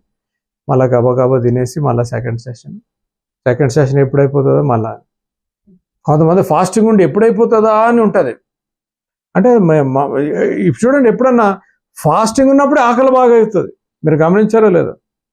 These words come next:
Monday to Friday బానే ఉంటది. ఉపవాసం ప్రారంభించామా, ఆకలి, ఓ ఆకలి, నిద్ర పడిపోతారు కొంతమంది. ఆ? ఎక్కడ లేని తలంపులు ఎటెటో మైండ్ పరిగెడతా ఉంటది.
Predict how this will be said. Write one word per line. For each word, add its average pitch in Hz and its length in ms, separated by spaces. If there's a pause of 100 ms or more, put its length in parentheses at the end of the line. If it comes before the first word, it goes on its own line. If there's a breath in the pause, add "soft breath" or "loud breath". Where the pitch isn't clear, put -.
(760)
Monday 233 280
to 220 120
Friday 269 300
బానే 233 240
ఉంటది. 226 340 (680)
ఉపవాసం 240 640
ప్రారంభించామా, 254 840
ఆకలి, 240 520
ఓ 220 520
ఆకలి, 190 420
నిద్ర 180 500 (920)
పడిపోతారు 226 440
కొంతమంది. 185 520 (1700)
ఆ? 277 160 (1040)
ఎక్కడ 226 260
లేని 269 240
తలంపులు 240 400
ఎటెటో 247 400
మైండ్ 226 320
పరిగెడతా 214 480
ఉంటది. 127 300